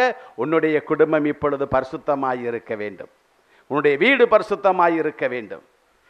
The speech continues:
நீங்கள் பரிசுத்தமாய் இருக்க வேண்டும். நல்லதொரு பாவ சங்கீர்த்தனம்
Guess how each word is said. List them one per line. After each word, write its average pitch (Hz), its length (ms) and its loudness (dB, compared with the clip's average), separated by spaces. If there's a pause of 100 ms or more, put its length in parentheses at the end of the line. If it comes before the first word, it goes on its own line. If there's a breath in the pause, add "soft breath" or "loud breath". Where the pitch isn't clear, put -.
(120)
நீங்கள் 240 400 4
பரிசுத்தமாய் 202 680 2
இருக்க 160 240 -2
வேண்டும். 120 340 -6
நல்லதொரு 180 680 2
பாவ 170 340 2
சங்கீர்த்தனம் 151 580 -6